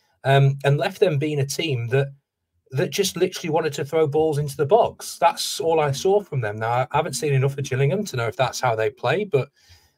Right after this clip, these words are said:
um, I, I think we were quite happy with them doing that, and we stood up to it really well. I mean,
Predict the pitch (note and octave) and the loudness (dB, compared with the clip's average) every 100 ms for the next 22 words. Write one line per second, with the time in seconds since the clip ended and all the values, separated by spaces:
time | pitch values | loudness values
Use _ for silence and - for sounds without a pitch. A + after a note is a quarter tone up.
0 | _ C3+ C3 C3 - _ _ _ C3 - | _ 6 6 4 -4 _ _ _ -4 2
1 | C#3 C#3 D#3 C3+ B2+ - D#3 C#3 - C3+ | 2 2 -4 0 -2 2 2 2 -2 -4
2 | - B2+ B2 _ _ _ _ - B2+ C#3+ | 0 -2 -2 _ _ _ _ -8 0 2
3 | C3+ A#2+ D#3+ B2+ A2+ - C#3 C#3 - C#3+ | 2 2 0 0 -2 -2 -2 -2 0 0
4 | C#3 - C3+ C3+ C#3+ C#3 C#3 F3 E3+ A#2 | 0 -2 -4 2 4 4 0 0 0 -2
5 | B2 B2 | -6 -6